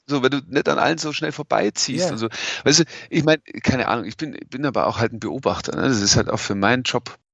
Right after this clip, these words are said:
Speaker 1: wichtig, ne? Ich nehme Sachen einfach auf und, und saug die auf und Nuancen und Detail eben, um nachher auch was erzählen zu können. Und vielleicht schwingt das alles so ein bisschen zusammen, aber, äh, du, vielleicht bin ich einfach auch nur ein fauler Sack.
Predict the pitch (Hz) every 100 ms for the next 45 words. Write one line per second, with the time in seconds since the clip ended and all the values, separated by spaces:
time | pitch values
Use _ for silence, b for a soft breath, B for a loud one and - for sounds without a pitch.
0 | _ 107 127 - 127 - 123 - - -
1 | 69 - 78 - 113 104 113 120 117 107
2 | 110 - 107 123 - 110 - 85 101 104
3 | 107 - - 117 123 - 104 110 98 95
4 | 135 127 107 107 _ - 80 104 135 -
5 | 101 - 101 101 104 - 92 98 95 -
6 | - 135 - - 95 117 - B B B
7 | B B B 104 117 113 113 - - -
8 | 135 113 117 117 - 113 110 - 120 110
9 | 107 104 98 110 92 101 - 240 240 _
10 | _ - - - - - - - - 120
11 | 123 107 98 104 113 110 92 113 101 104
12 | 110 107 - 104 - 110 104 - -